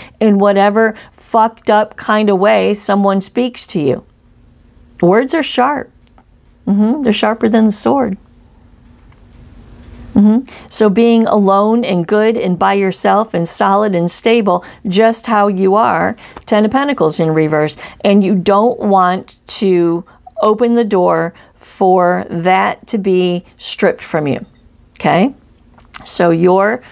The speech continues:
imposter syndrome has led you to yet another layer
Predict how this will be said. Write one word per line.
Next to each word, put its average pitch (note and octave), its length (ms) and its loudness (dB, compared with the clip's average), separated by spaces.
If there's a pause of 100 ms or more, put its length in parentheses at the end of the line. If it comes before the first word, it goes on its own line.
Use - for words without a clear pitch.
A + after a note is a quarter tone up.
(320)
imposter G#3 600 0
syndrome E3 640 -2 (220)
has F3+ 280 2
led G3 380 2
you F3+ 300 0
to G3+ 180 -4
yet F#3+ 340 0
another G3+ 640 0
layer F3+ 540 0